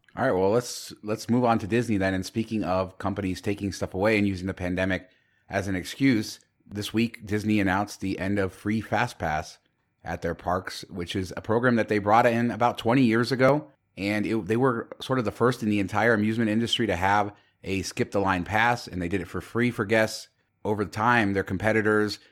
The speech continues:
Universal, SeaWorld, even Six Flags, brought in paid, successful paid Fast Pass or Flash Pass or,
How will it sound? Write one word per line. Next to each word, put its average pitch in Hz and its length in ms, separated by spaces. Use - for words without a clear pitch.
Universal, 101 880
SeaWorld, 104 760
even 107 280
Six - 280
Flags, 101 520
brought 101 320
in 92 240
paid, 107 520
successful 110 640
paid 95 380
Fast 90 300
Pass 90 320
or 82 140
Flash 92 420
Pass 90 380
or, 80 360